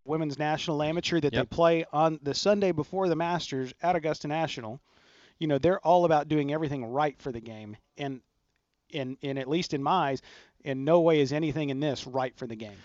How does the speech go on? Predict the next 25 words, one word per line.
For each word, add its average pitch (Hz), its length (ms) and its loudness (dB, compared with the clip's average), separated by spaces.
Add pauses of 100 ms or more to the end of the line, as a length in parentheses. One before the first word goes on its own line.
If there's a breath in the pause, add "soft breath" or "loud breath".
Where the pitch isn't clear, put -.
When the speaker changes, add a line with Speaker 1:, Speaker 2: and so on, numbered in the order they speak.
(300 loud breath)
Speaker 2:
Well, 147 160 4
and 143 240 -6
on 139 240 -2
top - 260 2
of 156 100 -2
that, 113 260 0 (160)
um, 113 480 -2 (240)
the 131 100 -6
World 156 320 2
Golf 143 280 4
Ranking 120 320 -4
Points. - 540 -18 (440)
Okay, 104 320 -8
so 120 260 -2
this 120 400 -4 (100)
S 139 220 -4
G 117 280 -4
L, 95 180 -6
the 92 100 -12
Super 127 340 -8
Golf 117 300 0
League, 117 160 -6
Saudi 120 320 -4
Golf 113 280 -4
League, 113 220 -6